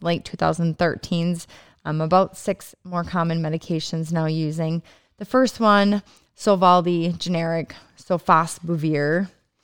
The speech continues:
only has one mechanism of action that's part of it, really works on any of the genotypes, um, once daily, so really easy,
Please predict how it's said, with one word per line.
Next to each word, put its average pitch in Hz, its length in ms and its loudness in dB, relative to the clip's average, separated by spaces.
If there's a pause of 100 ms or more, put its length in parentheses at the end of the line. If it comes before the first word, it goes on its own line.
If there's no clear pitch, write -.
(340)
only 262 220 4
has 233 200 2
one 202 440 2
mechanism 180 520 0
of 170 80 -2
action 170 380 0
that's 156 220 -6
part - 260 2
of 254 100 2
it, 247 280 0 (340)
really 214 220 2
works 175 280 -2
on 151 120 -2
any 202 260 2
of 190 80 -2
the 190 80 -2
genotypes, 175 880 0 (320)
um, 156 420 -4 (960)
once 202 320 4
daily, 180 400 2
so 160 180 -2
really 170 320 0
easy, 160 560 -4